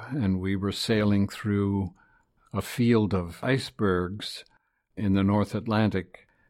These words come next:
and I was saying to myself, "Well, yes, they're all white, but that's never gonna work on the page. Can't have just that one word. And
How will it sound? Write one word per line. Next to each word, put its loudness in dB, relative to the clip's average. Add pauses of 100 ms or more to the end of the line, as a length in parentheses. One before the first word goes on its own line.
(120)
and -2 (200)
I -4 (440)
was -8
saying 4
to 2
myself, -2
"Well, -2
yes, 0
they're -2
all -2
white, -2
but -6
that's -4
never -2
gonna -2
work -4
on -4
the -6
page. -6 (420)
Can't -2
have -2
just -6
that -8
one 0
word. 0 (380)
And -2